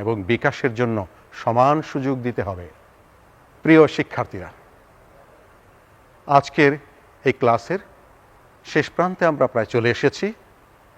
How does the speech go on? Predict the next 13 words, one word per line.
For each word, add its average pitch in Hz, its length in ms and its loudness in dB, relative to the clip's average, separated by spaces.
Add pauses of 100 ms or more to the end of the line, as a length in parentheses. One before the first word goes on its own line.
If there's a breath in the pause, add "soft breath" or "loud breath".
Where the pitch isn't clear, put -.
(800)
তো 175 100 6 (460)
একটু - 140 -2 (100)
ভেবে 165 260 8
দেখো 180 240 0
তো, 220 60 2 (300)
আজকে - 240 -4
আমরা 151 220 0
কি 185 160 -8
শিখলাম 175 360 0
এখানে? 175 220 -4 (1700)
আমরা 135 240 0
কি 208 80 -2 (100)
দেখেছি? 196 360 0